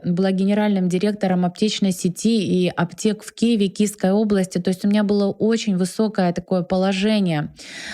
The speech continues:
а, и в обществе, и статус такой. Как я добилась вот всего того, чего мечтала в этом, в этой области и в этой специальности.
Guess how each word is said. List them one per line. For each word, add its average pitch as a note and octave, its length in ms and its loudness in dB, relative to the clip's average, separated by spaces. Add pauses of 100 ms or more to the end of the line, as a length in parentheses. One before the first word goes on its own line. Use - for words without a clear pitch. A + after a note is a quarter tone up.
(340)
а, F3 500 0
и F3+ 80 0
в F#3 100 0
обществе, F#3+ 680 0
и E3+ 280 2
статус A3+ 560 0
такой. F#3 560 0 (180)
Как E3+ 140 -12 (100)
я G#3 160 0
добилась G3+ 560 0
вот F3 240 -2
всего G3 400 -2
того, F#3 320 0
чего F3+ 280 0
мечтала F3+ 680 0
в D#3 60 0
этом, D#3+ 420 -2 (200)
в E3+ 60 -2
этой F3 200 0
области D3+ 480 0
и D#3 120 2
в E3 60 0
этой F#3 200 0
специальности. D#3 920 -2